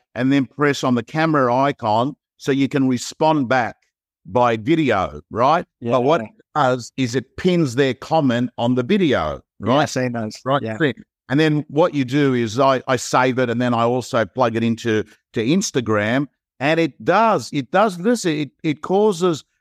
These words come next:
Speaker 1: you, anything contentious, the algorithm's gonna love, isn't it?
Speaker 2: Hundred percent. And here's another one. I, I, I, and tiptoe this line in your own peril, I guess. But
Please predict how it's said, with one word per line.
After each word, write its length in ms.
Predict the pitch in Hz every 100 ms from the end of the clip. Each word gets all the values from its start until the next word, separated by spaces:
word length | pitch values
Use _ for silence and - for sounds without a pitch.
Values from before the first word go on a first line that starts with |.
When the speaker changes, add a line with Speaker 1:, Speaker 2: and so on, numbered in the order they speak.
| _
Speaker 1:
you, 180 | - 147
anything 440 | 147 202 247 240 226
contentious, 920 | 196 165 - 170 185 - 151 202 - _ _ _ _ -
the 160 | 151
algorithm's 560 | 175 214 175 165 151 127
gonna 200 | 143 131
love, 300 | 143 151 123
isn't 240 | 131 117
it? 80 | 87 - _ _ _ _ _ _ -
Speaker 2:
Hundred 180 | 165 175
percent. 240 | 156 180
And 100 | 147
here's 140 | 226 226
another 240 | 180 226
one. 300 | 175 107 123
I, 560 | 147 170 175 202 185 214 -
I, 80 | 180
I, 40 | 190 214
and 260 | 202 170 - _ -
tiptoe 400 | 269 - 254 226
this 220 | 190 202
line 260 | 185 170
in 160 | 165 160
your 140 | 156
own 360 | 151 143 135 123 -
peril, 400 | 156 175 139 110
I 120 | 107
guess. 420 | 110 117 165 -
But 200 | 135 139